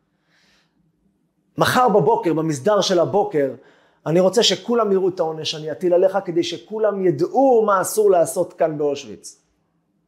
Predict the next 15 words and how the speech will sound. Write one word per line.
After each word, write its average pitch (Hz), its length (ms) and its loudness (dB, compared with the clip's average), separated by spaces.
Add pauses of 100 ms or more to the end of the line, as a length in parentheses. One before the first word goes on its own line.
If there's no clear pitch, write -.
(440)
והחיוך 185 420 6
שלך 156 300 -2
שאני 143 220 -8
רואה 165 180 0
עליך 151 240 -4 (380)
לא 175 120 6
יישאר 185 220 4
עוד 139 200 -2
הרבה 120 240 -12
זמן." 95 240 -18 (2000)
אותו - 200 -2
יהודי 175 380 0
נעמד 160 340 -8
כל 185 260 -14
הלילה, 120 380 -16